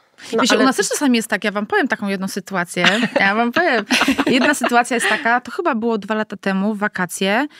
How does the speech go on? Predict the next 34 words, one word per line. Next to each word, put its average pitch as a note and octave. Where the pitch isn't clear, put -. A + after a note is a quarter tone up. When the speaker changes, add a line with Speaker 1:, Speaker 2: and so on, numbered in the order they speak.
Speaker 1:
e, G3
że G3+
ja B3
wracałam G#3+
gdzieś G3+
z -
Helenką A#3
pociągiem, A#3
e, G#3
i A3+
właśnie, A3+
mm, G#3+
bo B3+
mamy D4
jakby C4
taki B3+
cały C4+
rytm, G3+
y, -
y, -
tydzień G#3+
na F#3
tydzień. A3+
Tata G3+
odbiera F#3
Helenkę F#3
z -
przedszkola, D4+
albo G#3
ja A#3
odbieram A3+
Helenkę A3
z -
przedszkola. A3